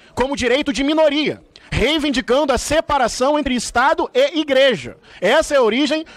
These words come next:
do próprio protestantismo. Então, há diversidade dentro do cristianismo. Ninguém pode falar em nome da totalidade do cristianismo. Existem milhares de L G B Ts que amam o Evangelho, amam Jesus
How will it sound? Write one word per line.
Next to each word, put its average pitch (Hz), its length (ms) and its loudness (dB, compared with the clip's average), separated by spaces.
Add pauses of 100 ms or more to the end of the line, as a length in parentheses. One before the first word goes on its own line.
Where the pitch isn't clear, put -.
do 226 140 0
próprio 311 420 0
protestantismo. 285 1040 -2 (320)
Então, 285 280 -2
há 311 240 2
diversidade 247 800 -2
dentro 262 280 -2
do 269 80 -4
cristianismo. 247 520 -4
Ninguém 269 400 -2
pode 214 280 0
falar 220 380 2 (220)
em 311 180 -2
nome 254 380 0
da 247 100 2
totalidade 254 720 0
do 240 100 -12
cristianismo. 226 560 -6 (220)
Existem 247 320 0
milhares 294 520 2
de 220 80 -4
L 240 220 0
G 220 140 0
B 208 100 2
Ts 214 420 -2 (160)
que 262 280 0
amam 302 360 2
o 254 60 2
Evangelho, 240 580 2
amam 294 300 0
Jesus 214 500 -2